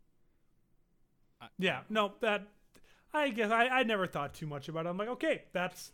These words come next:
Speaker 1: Yeah,
Speaker 2: yeah, I
Speaker 1: that
Speaker 2: guess," I'm
Speaker 1: works
Speaker 2: like,
Speaker 1: for
Speaker 2: "That's
Speaker 1: me.
Speaker 2: a story point now." Like, yep, that is why she's going to, and we don't have to go through eight episodes of her struggling, not trying to eat everyone around her. Like,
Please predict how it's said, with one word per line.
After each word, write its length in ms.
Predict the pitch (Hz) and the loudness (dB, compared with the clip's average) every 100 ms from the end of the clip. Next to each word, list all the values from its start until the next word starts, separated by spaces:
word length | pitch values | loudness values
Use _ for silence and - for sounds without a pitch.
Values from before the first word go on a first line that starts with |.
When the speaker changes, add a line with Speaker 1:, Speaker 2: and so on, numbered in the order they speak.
| - | -6
Speaker 1:
Yeah, 160 | 202 - | -6 0
Speaker 2:
yeah, 120 | 196 | 0
I 120 | 147 170 | 2 2
Speaker 1:
that 40 | |
Speaker 2:
guess," 280 | 190 185 196 | 2 2 0
I'm 160 | 175 | 0
Speaker 1:
works 20 | 170 | 0
Speaker 2:
like, 100 | - | 2
Speaker 1:
for 60 | |
Speaker 2:
"That's 300 | 185 196 - | 4 4 0
Speaker 1:
me. 60 | 196 | 2
Speaker 2:
a 260 | 202 202 190 | 6 6 2
story 420 | - 196 165 139 | 4 4 4 0
point 280 | - 120 113 | -4 -8 -8
now." 180 | 110 110 | -12 -10
Like, 160 | 120 | -4
yep, 240 | 165 226 - - - - | 0 0 -2 -20 -10 -2
that 180 | 165 | 0
is 140 | 185 151 | 0 2
why 200 | 175 175 | 4 4
she's 200 | 202 151 | 0 -2
going 260 | 170 170 | -2 -2
to, 240 | 175 190 175 | -4 -4 -2
and 100 | 151 | -2
we 100 | 143 | -2
don't 200 | 160 156 | -2 -2
have 120 | 160 | -4
to 60 | 143 | -4
go 200 | 156 156 | -4 -4
through 260 | 165 160 - | -6 -8 -2
eight 160 | 170 160 | 0 0
episodes 540 | 160 - 160 143 135 - - - | -2 -2 0 0 -4 -16 -8 -4
of 160 | 156 | -2
her 320 | 170 175 156 - - | 4 4 4 0 -14
struggling, 840 | - - 151 165 185 156 170 151 | -14 -10 -2 4 4 4 0 0
not 220 | 156 147 | 0 -2
trying 240 | - 165 143 | -2 -4 -4
to 60 | |
eat 240 | 175 160 - | -6 -8 -8
everyone 320 | 147 139 135 | -8 -6 -6
around 240 | 123 107 101 | -6 -10 -12
her. 140 | 107 _ _ - | -20 _ _ -6
Like, 240 | 175 - | -6 -4